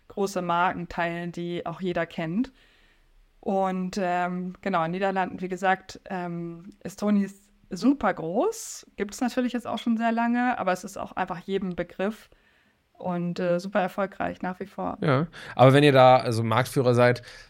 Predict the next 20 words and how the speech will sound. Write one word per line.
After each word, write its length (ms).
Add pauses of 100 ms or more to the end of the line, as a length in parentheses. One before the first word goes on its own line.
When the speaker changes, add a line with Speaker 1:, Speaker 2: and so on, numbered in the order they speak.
(140)
Speaker 2:
das, 360
ähm, 800 (300)
ist 200
dann 100
natürlich 280
schon 160
beachtlich, 640
weil 420 (120)
so 240
lange 260
sind 180
zwanzig 340
Jahre 220
eigentlich 220
auch 140
nicht, 160
wenn 60
man 140
mal 120
bedenkt, 420